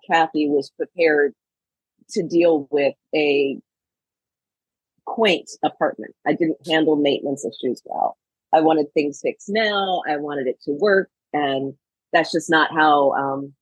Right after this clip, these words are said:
that property worked. But it was a lovely place to live. I loved being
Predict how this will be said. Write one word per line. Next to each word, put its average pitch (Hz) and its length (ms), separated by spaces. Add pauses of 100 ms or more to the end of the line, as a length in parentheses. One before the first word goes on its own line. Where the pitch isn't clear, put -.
that 151 200
property 139 380
worked. 135 340
But - 120
it - 80
was 160 140
a 165 40
lovely 170 640
place 127 280
to 127 100
live. 135 380
I 156 80
loved 185 520 (460)
being 180 320